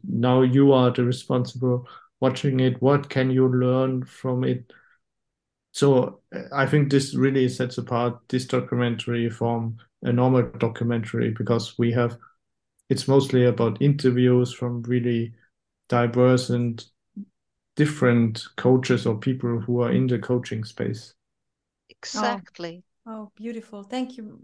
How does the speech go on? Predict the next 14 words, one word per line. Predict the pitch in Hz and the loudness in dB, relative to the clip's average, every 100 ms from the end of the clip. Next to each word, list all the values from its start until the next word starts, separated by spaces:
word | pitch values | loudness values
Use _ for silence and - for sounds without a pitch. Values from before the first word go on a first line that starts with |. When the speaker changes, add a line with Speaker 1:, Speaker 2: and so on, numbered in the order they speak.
| - | -14
Speaker 3:
Thank | 262 262 | -14 -12
you, | |
Michael. | 214 196 196 | -14 -16 -18
Thank | 196 320 330 | -14 -14 -12
you | |
both. | 190 175 175 180 _ _ _ _ _ 262 - | -10 -10 -12 -16 _ _ _ _ _ -20 -8
Um, | 240 226 226 226 240 - | -4 -2 -2 -4 -6 -6
actually, | - 302 311 | -8 -6 -8
I'm | 262 226 | -6 -2
very | 311 | 0
mindful | 277 254 262 269 | 0 0 -2 -4
of | 185 - | -8 -10
time | - 226 226 233 | -10 -6 -4 -4
now, | 233 233 247 | -2 -2 -2